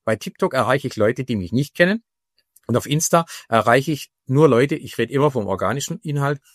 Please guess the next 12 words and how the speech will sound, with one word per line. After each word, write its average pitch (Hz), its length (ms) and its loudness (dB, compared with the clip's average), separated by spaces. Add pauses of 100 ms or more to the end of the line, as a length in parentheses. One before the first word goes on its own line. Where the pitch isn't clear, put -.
(380)
Leute, 120 260 4
die 117 140 -4
mich 110 180 -2
kennen. 90 340 -2 (400)
Und 107 140 -6
deswegen 135 300 0
ist - 180 -6
das, 131 200 -4
finde 123 220 -2
ich, - 260 -14 (420)
sehr 107 180 2
reduziert. 90 540 -8